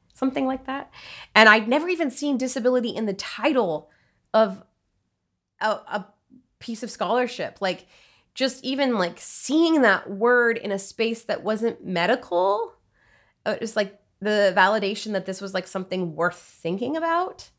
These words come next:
um, was, even just that was really jarring to me. And then just going on and, and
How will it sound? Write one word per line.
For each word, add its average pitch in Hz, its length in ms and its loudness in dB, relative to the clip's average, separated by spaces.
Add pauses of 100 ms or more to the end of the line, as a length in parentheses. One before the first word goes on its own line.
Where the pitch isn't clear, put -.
(580)
um, 185 640 2 (1300)
was, 214 420 -4 (160)
even 254 260 0
just 185 280 -10
that 175 400 4
was 208 200 -4
really 226 180 4
jarring 202 360 0
to 269 120 -6
me. 277 280 -4
And 226 220 0
then 208 300 2 (200)
just 220 220 -8
going 233 280 2
on 202 200 6
and, 170 340 -4
and 170 320 -4